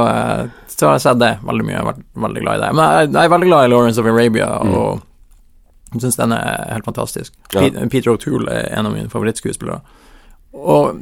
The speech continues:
Speaker 1: jeg er veldig mye de gamle Pink Panther-filmene med Peter Sellers. Peter Sellers er også en, en helt.
Speaker 2: Ja. Ja, de filmene, de er, de er artig å se nå, for det var helt fantastisk å se de, eh, eh, Rosa Panther-filmen hans, og,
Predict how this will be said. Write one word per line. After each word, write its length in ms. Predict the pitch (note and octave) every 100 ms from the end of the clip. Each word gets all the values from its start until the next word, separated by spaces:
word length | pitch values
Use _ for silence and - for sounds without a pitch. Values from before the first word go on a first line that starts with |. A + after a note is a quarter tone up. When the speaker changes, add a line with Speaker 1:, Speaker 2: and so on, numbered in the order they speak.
| B2+
Speaker 1:
jeg 120 | -
er 60 | D3
veldig 200 | E3+ D#3+
mye 140 | C3
de 80 | C3
gamle 280 | B2+ D3+ B2+
Pink 200 | B2+ A#2
Panther-filmene 640 | C#3+ C#3+ G2+ G#2+ G#2 G2+
med 100 | G#2 G#2
Peter 160 | G#2+
Sellers. 420 | - A#2 A2+ - -
Peter 180 | A#2
Sellers 300 | - B2+ G#2 A2
er 60 |
også 240 | G#2+ - G#2
en, 240 | - - - -
en 160 | - -
helt. 300 | - - - -
Speaker 2:
Ja. 160 | G2+ F2 - - - _ _ _ _ - -
Ja, 60 | A2
de 120 | A2
filmene, 300 | C#3 - A#2+
de 60 | C#3
er, 60 | D3+
de 80 | D3
er 60 | -
artig 160 | -
å 60 | B2+
se 140 | A#2+ A#2
nå, 140 | A2
for 220 | C3+ - B2
det 60 | A#2+
var 300 | A#2 A2+ A2
helt 160 | A2 G2
fantastisk 540 | G#2+ G2+ F2+ - F#2
å 20 | -
se 160 | F#2+ F2+
de, 180 | F2 F2
eh, 360 | E2+ E2+ E2 E2 E2 - _ - - _ -
eh, 560 | E2+ D#2+ D#2 D#2+ E2+ E2+
Rosa 180 | E2+ F#2
Panther-filmen 600 | F2 D#2+ E2+ F2+ E2+ E2
hans, 220 | F2 E2+ -
og, 800 | F2 E2 E2 E2 E2+ E2 E2 -